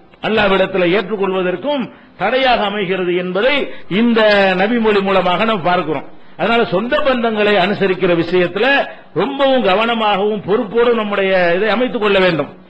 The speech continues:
நபிகள் நாயகம் ஸல்லல்லாஹு அலைஹி வஸல்லம் அவர்கள் துவக்கத்துல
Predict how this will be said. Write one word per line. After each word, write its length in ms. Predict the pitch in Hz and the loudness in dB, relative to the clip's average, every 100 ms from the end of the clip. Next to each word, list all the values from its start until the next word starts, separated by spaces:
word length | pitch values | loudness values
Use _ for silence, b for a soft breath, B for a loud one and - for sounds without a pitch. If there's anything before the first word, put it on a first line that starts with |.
| B B | B B
நபிகள் 320 | 170 233 262 254 | -4 0 2 2
நாயகம் 420 | 233 226 208 214 | 2 2 2 0
ஸல்லல்லாஹு 500 | 185 208 208 190 190 | 0 2 2 2 2
அலைஹி 80 | 185 | 0
வஸல்லம் 280 | 185 180 | 0 0
அவர்கள் 460 | 175 170 247 233 131 B B - 226 | 0 0 2 2 -2 B B -10 -2
துவக்கத்துல 640 | 277 - 226 196 190 120 | 0 2 0 2 0 0